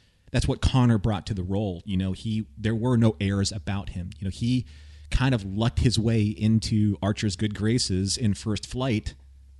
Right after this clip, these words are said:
because he was with a guy that's like, "Now we can absolutely do that."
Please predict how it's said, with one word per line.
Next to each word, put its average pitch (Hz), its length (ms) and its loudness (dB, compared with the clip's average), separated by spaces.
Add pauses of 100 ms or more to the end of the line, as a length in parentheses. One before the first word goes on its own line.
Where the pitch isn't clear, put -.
because 113 460 0
he 117 340 2
was 113 220 0
with 117 100 -4
a 113 60 0
guy 113 220 -2
that's 117 160 2
like, 107 140 0 (380)
"Now 120 180 4
we 156 80 4
can 170 120 4
absolutely 117 460 2
do 92 200 4
that." 80 320 -4